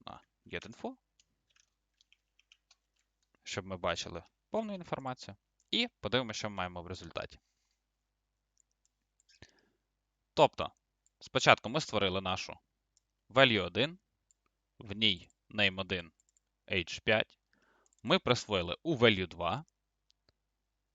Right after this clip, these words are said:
значення, що лежало у value один. Тобто тут так само name — це значення має name один, і age — в-, значення п'ять. Після чого першій нашій змінній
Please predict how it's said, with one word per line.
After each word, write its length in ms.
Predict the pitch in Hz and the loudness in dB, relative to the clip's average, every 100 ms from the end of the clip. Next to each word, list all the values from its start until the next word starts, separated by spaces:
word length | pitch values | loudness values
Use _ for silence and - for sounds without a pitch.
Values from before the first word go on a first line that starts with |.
| _ _ - | _ _ -6
значення, 440 | 107 123 131 117 | 4 4 4 -4
що 160 | - 117 | -4 -4
лежало 420 | 113 117 113 113 | 0 0 0 -2
у 280 | 117 113 104 | -8 -14 -6
value 260 | 110 113 113 | -4 -2 -6
один. 280 | 107 120 - _ _ - - | -8 -12 -16 _ _ -6 2
Тобто 440 | 113 - 90 85 _ _ _ _ _ _ | 2 2 -8 -8 _ _ _ _ _ _
тут 160 | 160 - - | -8 -2 0
так 160 | 135 | 2
само 460 | - 120 95 85 - _ | 6 6 6 0 -12 _
name — 360 | 104 104 85 85 | 0 2 2 -4
це 160 | - - - _ _ _ _ - | -12 -12 -14 _ _ _ _ -14
значення 420 | 95 90 - 85 | -6 -6 -6 -8
має 180 | 80 82 | -10 -8
name 220 | 127 170 | -8 -8
один, 240 | 226 302 - - - - _ _ _ _ _ _ - | -10 -10 -14 -20 -20 -20 _ _ _ _ _ _ -4
і 260 | 151 101 85 _ _ _ | 0 0 -2 _ _ _
age — 420 | - 202 208 - - _ _ _ | 2 2 0 -10 -12 _ _ _
в-, 220 | - 90 - _ | -20 -20 -20 _
значення 460 | 107 110 123 - 90 | -4 -2 -2 -2 -6
п'ять. 460 | - 82 71 - - _ _ _ _ _ | -2 -2 -2 -6 -20 _ _ _ _ _
Після 220 | 127 143 | 0 2
чого 320 | - 139 90 | 4 2 2
першій 540 | - - 107 98 - 101 | 2 8 10 10 2 -2
нашій 340 | 101 - 113 | -4 -4 -6
змінній 500 | 110 113 123 127 135 | -8 -10 -10 -12 -18